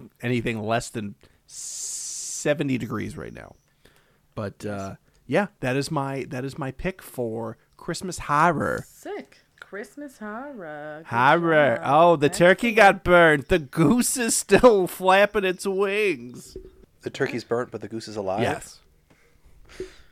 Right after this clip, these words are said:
Speaker 2: All right, let's move on. Uh, <laughs> family tradish.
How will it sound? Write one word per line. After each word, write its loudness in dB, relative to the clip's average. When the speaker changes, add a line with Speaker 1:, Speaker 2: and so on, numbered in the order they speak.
Speaker 2:
All -6
right, 0
let's -4
move -6
on. 4
Uh, 2
<laughs> 0
family 0
tradish. -6